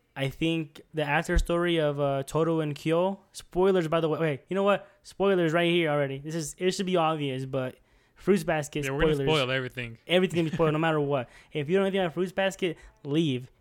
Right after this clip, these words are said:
Speaker 1: If you don't care, then
Speaker 2: Yeah.
Speaker 1: hey, stick around and listen.
Speaker 2: Yeah, for
Speaker 1: But
Speaker 2: sure, for sure.
Speaker 1: yeah, we're gonna get some side stories, and, uh, yeah, I'm, I'm excited. Like, you know, I, I saw that one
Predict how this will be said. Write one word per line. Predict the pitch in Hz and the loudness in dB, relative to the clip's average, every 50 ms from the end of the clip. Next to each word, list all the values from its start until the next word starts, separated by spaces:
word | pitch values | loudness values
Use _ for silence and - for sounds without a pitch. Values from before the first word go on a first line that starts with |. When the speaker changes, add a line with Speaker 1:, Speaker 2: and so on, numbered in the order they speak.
| - | -10
Speaker 1:
If | - - | -4 -2
you | 185 | 0
don't | 185 190 | 0 0
care, | 185 - - 202 214 | -2 -4 -4 -6 -4
then | 202 208 202 208 196 - - _ | -4 -4 -4 -6 -6 -8 -16 _
Speaker 2:
Yeah. | 139 127 120 117 113 117 | -16 -14 -14 -14 -14 -12
Speaker 1:
hey, | - 277 330 285 214 - _ _ _ _ _ | -10 -8 -8 -8 -10 -12 _ _ _ _ _
stick | - - - 208 214 | -14 -12 -12 -6 -4
around | 214 208 220 220 202 | -4 -2 -2 -2 -2
and | 190 185 | -2 -2
listen. | 208 202 208 - 139 135 - - _ _ - - - _ _ _ _ _ _ _ _ _ _ - _ _ - _ _ - _ _ _ _ _ _ _ | -4 -4 -6 -8 -10 -12 -14 -18 _ _ -16 -16 -16 _ _ _ _ _ _ _ _ _ _ -20 _ _ -20 _ _ -20 _ _ _ _ _ _ _
Speaker 2:
Yeah, | 160 151 | -8 -6
for | 139 139 | -4 -2
Speaker 1:
But | 151 160 156 | -2 -4 -4
Speaker 2:
sure, | 147 139 | -6 -10
for | - - 135 | -12 -14 -18
sure. | - - - 127 117 - _ - _ _ _ _ _ - - _ - - | -14 -12 -12 -12 -12 -14 _ -20 _ _ _ _ _ -20 -20 _ -12 -6
Speaker 1:
yeah, | 123 131 | -2 0
we're | 135 147 | 0 2
gonna | 160 185 190 175 | 2 2 2 2
get | 190 190 | 0 0
some | - 196 | -2 -4
side | 175 - 175 156 165 | -4 -2 -4 -4 -4
stories, | 156 - 165 165 170 185 208 202 202 - _ | -4 -4 -2 -2 -2 -2 -4 -8 -10 -16 _
and, | - 156 147 151 151 151 151 | -10 -8 -6 -6 -6 -6 -6
uh, | 160 160 160 160 156 | -6 -6 -6 -8 -6
yeah, | 156 180 226 233 | -6 -6 -4 -4
I'm, | 196 175 | -4 -4
I'm | 175 165 185 | -4 -6 -6
excited. | 214 202 - 196 240 285 220 147 143 143 - _ | -6 -6 -6 -8 -6 -6 -8 -8 -10 -10 -16 _
Like, | 139 143 139 139 139 - - - - - | -10 -8 -8 -8 -8 -12 -20 -20 -20 -14
you | - 139 139 | -12 -10 -8
know, | 139 147 151 160 156 151 - - | -6 -4 -4 -4 -6 -8 -10 -10
I, | 151 147 151 147 147 - - - _ _ _ _ _ | -8 -6 -6 -8 -10 -14 -20 -20 _ _ _ _ _
I | - 151 | -6 -6
saw | 143 - 175 165 151 | -2 0 0 0 2
that | 147 151 160 170 | 0 0 0 0
one | 175 180 196 208 202 202 | -2 -4 -4 -6 -8 -10